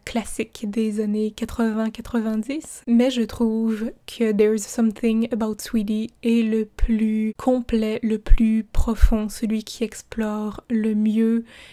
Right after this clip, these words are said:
ses personnages, puisque sa protagoniste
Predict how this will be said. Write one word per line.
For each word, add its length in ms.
ses 380
personnages, 880
puisque 260
sa 140
protagoniste 840